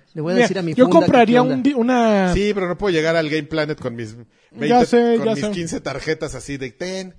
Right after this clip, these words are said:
Speaker 2: Ujú. No, pero sí, eh, creo que es la primera vez que veo una edición, eh, especial que digo,
Speaker 1: ¿Te ayuda?
Speaker 2: "Eso sí está útil". Pues es una mochila que trae como una mezcla de las tres, eh, clases, o sea, de
Speaker 3: Ajá.
Speaker 2: Titán, del Hunter y del otro,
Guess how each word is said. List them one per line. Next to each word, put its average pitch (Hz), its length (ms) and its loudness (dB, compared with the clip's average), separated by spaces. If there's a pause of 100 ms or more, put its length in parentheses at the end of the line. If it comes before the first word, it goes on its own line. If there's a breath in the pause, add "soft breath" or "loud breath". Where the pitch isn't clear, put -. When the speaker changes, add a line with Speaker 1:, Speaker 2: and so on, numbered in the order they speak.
Speaker 2:
Ujú. 190 320 -8 (640)
No, 220 120 -2
pero 214 160 6
sí, 226 120 0
eh, 208 200 2 (120)
creo 269 160 0
que 302 60 0
es - 20 -2
la 262 100 2
primera 220 240 2
vez 240 140 -2
que 240 80 -2
veo 226 80 0
una 226 320 0
edición, 202 600 -2
eh, 165 360 -2
especial 190 500 -4
que 196 80 -2
digo, 185 200 0
Speaker 1:
¿Te 196 60 -6
ayuda? 202 280 -2 (240)
Speaker 2:
"Eso 254 260 0
sí 214 60 0
está 233 180 0
útil". 226 400 0 (160 soft breath)
Pues 269 160 0
es 233 60 4
una 302 140 2
mochila 240 360 0
que 208 100 -6
trae 208 180 -2
como 208 340 -4 (220 soft breath)
una 226 200 -4
mezcla 226 460 0
de 170 440 -2
las 165 220 -8
tres, 196 420 -2
eh, 160 300 -2
clases, 190 540 -4
o - 20 -12
sea, 170 140 -4
de 165 80 -4
Speaker 3:
Ajá. 175 160 -6
Speaker 2:
Titán, 208 260 -2
del 170 420 -4
Hunter 190 280 -4
y 165 80 -2
del 165 140 -6
otro, 220 260 -4